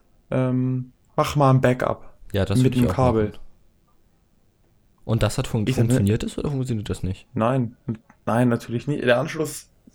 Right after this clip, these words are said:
Speaker 1: lädt ja nur noch auf einem Kanal, das heißt, der andere Kanal ist ja defekt.
Speaker 2: Okay.
Speaker 1: Und
Speaker 2: Hast du mal sicher gemacht, dass da nichts irgendwie drin steckt? Weil ich glaub, auch mein Anschluss zum Beispiel bei meinem Handy, da ist auch
Speaker 1: Mhm.
Speaker 2: schon so viel Scheiße drin.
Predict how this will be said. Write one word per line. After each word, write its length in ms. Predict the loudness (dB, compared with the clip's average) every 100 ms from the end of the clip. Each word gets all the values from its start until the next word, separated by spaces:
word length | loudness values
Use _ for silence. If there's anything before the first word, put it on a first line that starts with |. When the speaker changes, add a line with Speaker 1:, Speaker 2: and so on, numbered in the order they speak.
| _
Speaker 1:
lädt 320 | -4 -2 0 2
ja 100 | 4
nur 140 | 4
noch 140 | 2 0
auf 120 | 2
einem 320 | 4 4 2
Kanal, 340 | 0 2 2
das 160 | 2 0
heißt, 300 | 0 -2 -12 _ _ _
der 100 | 0
andere 320 | 2 2 0
Kanal 340 | -2 -2 0 -2
ist 120 | -4
ja 80 | -6
defekt. 420 | -6 -8 -10 -16 _ _ _ -20 _ _ _ _ _ _ _ -20 -20 _ -10
Speaker 2:
Okay. 300 | -10 -4 -6 -6 -16 -8
Speaker 1:
Und 100 | 2
Speaker 2:
Hast 140 | 4 6
du 40 |
mal 320 | 4 2 0
sicher 560 | -2 -6 -4 -4 -2 -2
gemacht, 340 | 0 -2 -4
dass 140 | -6 -4
da 100 | -4
nichts 220 | -4 -4
irgendwie 180 | -4 -4
drin 240 | -2 -2
steckt? 400 | -2 -4 -6 -4
Weil 100 | -2 -2
ich 80 |
glaub, 280 | -2 -4 -4
auch 120 | -4
mein 340 | 0 0 0 -2 -8 -10
Anschluss 380 | -8 -6 -8
zum 140 | -6 -4
Beispiel 300 | -4 -4 -4
bei 60 |
meinem 200 | -4 -4
Handy, 300 | -4 -4 -6 -10 -12 -10 -10 -14 -8
da 120 | -4
ist 140 | 0 4
auch 40 |
Speaker 1:
Mhm. 100 | 4
Speaker 2:
schon 180 | 4 2
so 120 | 0
viel 200 | -2 -4
Scheiße 560 | -4 -4 -2 -2 -4 -6
drin. 340 | -2 -2 -4